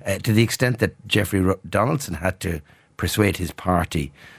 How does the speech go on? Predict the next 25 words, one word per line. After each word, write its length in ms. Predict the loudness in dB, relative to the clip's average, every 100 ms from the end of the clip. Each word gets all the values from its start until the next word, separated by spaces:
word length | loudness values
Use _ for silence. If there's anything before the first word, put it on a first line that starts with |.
| _
while 200 | -2 0
people 340 | 4 2 4 2
in 120 | 2
his 120 | 4
own 200 | 6 4
parliamentary 500 | 2 -2 -2 -4 -4
party 300 | -6 -6 -6
were 160 | -6 -6
actually 260 | -4 -4
live 380 | 0 4 4 2
streaming, 600 | -4 -2 4 6 6 2 -12 -20 -20 _ -8
uh, 200 | -6 -6 -10 _ -2
what 240 | -2 2
should 120 | 2
have 60 | 4
been 120 | 0
a 60 | 0
confidential 680 | -4 -2 0 0 0 -4
behind 380 | -4 0 0 0
the 80 | -4
doors 360 | -2 -2 -2 -4
meeting, 300 | 2 2 2
you 80 | 0
know, 80 | 0 -6 -20 -18 -2
uh, 1040 | -2 0 -4 -8 -8 -10 -10 -8 -8 -8